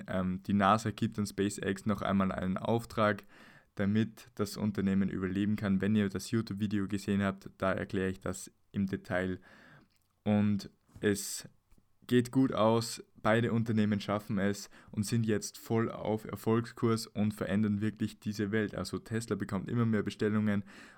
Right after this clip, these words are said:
und SpaceX, da brauche ich gar nicht drüber reden, die revolutionieren einfach die Raumfahrttechnik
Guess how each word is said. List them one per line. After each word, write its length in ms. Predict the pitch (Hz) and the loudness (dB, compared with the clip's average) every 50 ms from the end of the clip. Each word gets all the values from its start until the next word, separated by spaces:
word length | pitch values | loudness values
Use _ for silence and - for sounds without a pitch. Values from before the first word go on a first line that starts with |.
| _ | _
und 240 | - 101 98 98 95 - - | -2 0 0 0 -2 -4 -10
SpaceX, 880 | - - - 101 101 101 98 - - 90 92 98 95 - - - - _ _ _ - | -14 -8 -4 -2 0 0 -2 -2 -4 -4 -4 -4 -4 -6 -12 -16 -18 _ _ _ -6
da 100 | 107 104 | -6 -2
brauche 280 | - 98 98 101 95 | 2 2 2 2 0
ich 60 | - | -2
gar 140 | - 98 92 | -4 -2 0
nicht 160 | 95 95 95 | 0 0 -2
drüber 280 | - - 110 98 101 90 | -2 -4 -2 -2 0 2
reden, 260 | 98 95 98 95 95 | 2 2 4 4 2
die 80 | 98 98 | 2 0
revolutionieren 800 | 92 92 92 92 92 90 - - - - 101 98 98 95 98 | 0 -2 -2 -2 -4 -4 -6 -6 -4 -2 0 2 2 2 0
einfach 560 | - 98 95 92 92 95 - 92 87 - - - - _ _ _ - | 0 -2 -2 -2 -2 -2 -2 -4 -4 -4 -6 -12 -18 _ _ _ -8
die 80 | 98 | -6
Raumfahrttechnik 920 | 95 92 92 95 95 95 98 95 92 - - 98 95 95 - - 95 190 - | -4 -2 -2 -2 -2 -2 -4 -4 -4 -2 -2 -2 -2 -2 -2 -2 -4 -4 -6